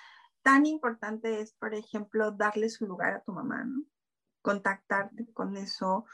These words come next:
el saber que ellas son más grandes, el respetarlos, ¿no? Yo conozco mucha gente, este,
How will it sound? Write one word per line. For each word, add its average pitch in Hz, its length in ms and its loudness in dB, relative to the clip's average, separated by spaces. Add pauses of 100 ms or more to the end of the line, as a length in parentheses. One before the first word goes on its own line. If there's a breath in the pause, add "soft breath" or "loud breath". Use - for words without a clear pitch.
(300 loud breath)
el 196 120 -2
saber 202 380 2
que 202 80 -6
ellas 196 220 -6
son 185 180 -8
más 170 240 -6
grandes, 185 640 -2
el 165 80 -2
respetarlos, 170 1120 0
¿no? 190 480 2
Yo 196 600 2
conozco 185 440 -6
mucha 180 380 -6
gente, 185 760 -4
este, - 760 -6